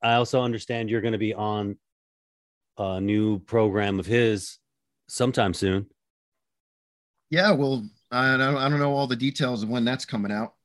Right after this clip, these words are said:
Speaker 2: but, uh, yeah, we, we've been, we've been talking. Um, so keep an ear out for that one too.
Speaker 1: And that'll be the Tool Hacker on Instagram somewhere. Brant was on the show in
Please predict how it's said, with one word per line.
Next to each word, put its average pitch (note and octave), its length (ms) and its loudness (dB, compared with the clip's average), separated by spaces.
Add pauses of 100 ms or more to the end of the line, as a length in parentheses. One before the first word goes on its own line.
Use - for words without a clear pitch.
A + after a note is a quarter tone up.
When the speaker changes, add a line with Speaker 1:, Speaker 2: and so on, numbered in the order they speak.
(140)
Speaker 2:
but, G#2+ 120 -4
uh, G2+ 220 -4 (1400)
yeah, C3 100 -2
we, A#2+ 180 0
we've A2 200 -2
been, A#2 320 0
we've A2+ 100 -4
been A#2+ 100 -2
talking. C3 480 -2 (460)
Um, G#2 480 -6 (180)
so G2+ 360 -12 (640)
keep A2+ 160 -10
an A2+ 80 -2
ear A#2+ 160 -2
out A#2+ 160 -6
for A2 80 -8
that B2 180 -4
one A2 160 -4
too. B2+ 240 -6 (880)
Speaker 1:
And G2+ 140 -2
that'll G#2+ 160 0
be G2 260 2
the F2+ 140 -4
Tool A2 300 0
Hacker F#2 420 -2
on E2+ 420 -4 (160)
Instagram E2 600 -6 (180)
somewhere. D#2+ 500 -8 (560)
Brant G#2+ 220 2
was G#2 100 0
on F#2 140 0
the F2+ 60 0
show F2 500 -2 (880)
in E2 500 -8